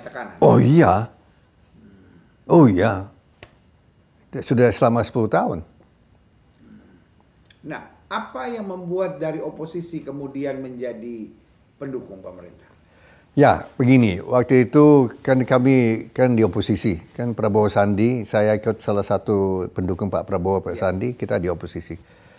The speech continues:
Speaker 2: Kita dinyatakan kalah, walaupun saya dalam hati saya dan saya sudah tahu, sebetulnya kami menang. Tapi oke, itu nanti topik lain ya.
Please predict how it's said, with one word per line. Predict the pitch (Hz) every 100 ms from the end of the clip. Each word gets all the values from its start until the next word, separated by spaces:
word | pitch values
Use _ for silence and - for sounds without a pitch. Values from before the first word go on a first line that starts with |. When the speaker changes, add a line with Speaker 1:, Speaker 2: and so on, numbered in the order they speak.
| - _
Speaker 2:
Kita | - 120 131 117
dinyatakan | 113 104 98 - 107 98
kalah, | 131 104 90
walaupun | 95 95 90 104 92
saya | - 98
dalam | 92 92
hati | 87 98
saya | 85 107 107
dan | 92 87
saya | 92
sudah | 92 85
tahu, | - 101
sebetulnya | 85 95 87 104
kami | 98 92
menang. | 90 113 76 73 - _ _ _ _ -
Tapi | 107
oke, | 123 110 78 - - -
itu | 107 107 95
nanti | 98 87 98
topik | - 87 85
lain | 90 82 78
ya. | 85